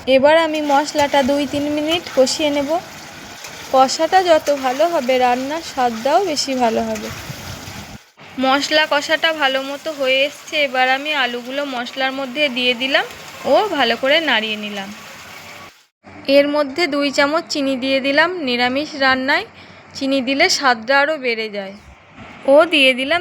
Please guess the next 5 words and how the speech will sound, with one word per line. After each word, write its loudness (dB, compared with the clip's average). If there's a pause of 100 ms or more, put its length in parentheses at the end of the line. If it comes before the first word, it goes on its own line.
দুটো -6
কাঁচা -4
লঙ্কা। -6 (1200)
এবার 4
আমি 2